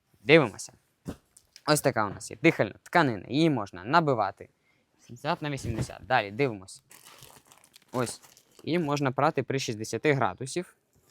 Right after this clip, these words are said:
Вона виготовлена за новими європейськими технологіями. Гарно підходить під шию.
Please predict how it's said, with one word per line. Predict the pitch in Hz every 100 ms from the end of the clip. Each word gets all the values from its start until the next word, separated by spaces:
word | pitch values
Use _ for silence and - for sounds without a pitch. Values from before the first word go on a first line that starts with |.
| - - - - - - -
Вона | 156 170
виготовлена | 139 175 151 120 107 95 87
за | 104 139 127
новими | 135 151 180 139
європейськими | 104 120 147 175 139 - 101 95
технологіями. | 156 143 135 123 113 113 143 165 180 - _ _ _ _ _ _ _
Гарно | - 165 156
підходить | 135 135 - 156 120
під | - 147
шию. | - 98 101 131 208